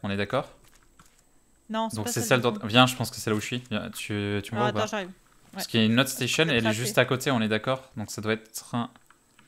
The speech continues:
Speaker 1: Si je regarde en diagonale, t'as vu, on voit plus loin en diagonale, on voit pas le brouillard, donc c'est celle-là là-bas, logiquement. Je pense que c'est à la droite.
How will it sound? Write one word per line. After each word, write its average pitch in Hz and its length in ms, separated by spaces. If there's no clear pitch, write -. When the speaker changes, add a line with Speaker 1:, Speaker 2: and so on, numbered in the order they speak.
Speaker 1:
Si - 160
je 107 80
regarde 127 260
en 113 60
diagonale, 113 440
t'as 117 100
vu, 113 80
on 127 120
voit 107 200
plus - 120
loin 117 180
en 117 40
diagonale, 104 380
on 104 40
voit 95 140
pas 107 60
le 104 80
brouillard, 107 320
donc 107 120
c'est 104 340
celle-là 107 380
là-bas, 104 280
logiquement. 101 560
Je - 100
pense 117 160
que - 60
c'est - 140
à 98 40
la 98 100
droite. 98 440